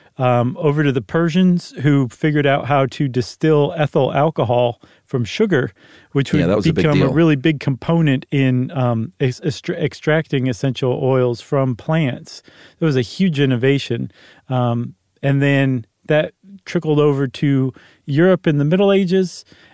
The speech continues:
Speaker 1: and, um, that is where we join up with our friend Paracelsus, that Swiss chemist,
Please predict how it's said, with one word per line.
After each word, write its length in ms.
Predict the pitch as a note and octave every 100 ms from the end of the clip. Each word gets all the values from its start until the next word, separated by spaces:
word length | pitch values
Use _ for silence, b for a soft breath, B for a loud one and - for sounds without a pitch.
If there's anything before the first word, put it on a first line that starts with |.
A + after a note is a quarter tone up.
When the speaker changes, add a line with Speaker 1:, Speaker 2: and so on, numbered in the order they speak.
| b
Speaker 1:
and, 440 | C#3+ C#3 C#3 C3+
um, 420 | C#3 C3+ C3 B2+ -
that 140 | E3 F#3+
is 120 | F3
where 200 | D#3+ D#3+
we 100 | D3
join 340 | B2 C#3 D3
up 180 | C#3+ C3
with 120 | C#3
our 120 | C3 B2+
friend 340 | - C3+ B2+ b b -
Paracelsus, 1040 | E3+ D#3 B2+ E3+ F3 D3+ C3 - - - b b -
that 200 | C3 C3
Swiss 480 | - C#3 C#3+ B2+ -
chemist, 680 | - E3+ C#3+ B2 - -